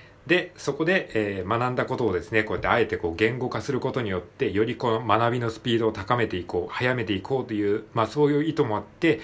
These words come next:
ちょっとここでね、あの、今回学んだことを、まあ、シェアしつつも、自分の中で整理するために、えー、収録しておきたいと思います。はい。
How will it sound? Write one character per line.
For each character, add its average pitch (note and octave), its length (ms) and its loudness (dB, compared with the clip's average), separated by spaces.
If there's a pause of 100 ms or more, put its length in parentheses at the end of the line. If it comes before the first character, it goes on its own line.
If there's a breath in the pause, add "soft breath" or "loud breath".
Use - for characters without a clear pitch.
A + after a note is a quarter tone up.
(180 loud breath)
ち - 80 -4
ょ - 20 -2
っ - 40 -8
と A2 80 0
こ - 120 -12
こ G#2+ 80 4
で F#2+ 120 0
ね、 C#3 120 0
あ G2+ 140 0
の、 F2+ 320 -4 (320 loud breath)
今 A2 240 0
回 E2+ 160 -4
学 F#2+ 240 0
ん - 20 -2
だ F#2+ 120 0
こ A2 120 0
と G#3 160 2
を、 C#3 240 2 (180 loud breath)
ま G#2 100 -2
あ、 F#2+ 40 -4
シ - 180 0
ェ C3+ 80 4
ア G2+ 80 0
し F2 60 -6
つ C#3 140 -2
つ - 100 -10
も、 E3 180 2
自 G#2 140 -2
分 A2+ 160 -2
の A#2+ 100 -2
中 B2 220 0
で D#3+ 140 2
整 C3 240 0
理 G2 80 0
す G2+ 100 -4
る G#2 80 0
た A2+ 100 -4
め E3 120 -2
に、 G#2 240 -2
え F2 400 -6
ー、 - 20 -8
収 G#2 160 0
録 F2+ 160 -4
し - 60 -12
て G2 80 -2
お F2+ 80 0
き - 120 -14
た G#2 140 2
い E2+ 80 -2
と E2+ 140 -12
思 E2+ 180 -10
い E2+ 80 -8
ま G2 180 -2
す。 F2+ 300 -8
は - 260 2
い。 - 80 -6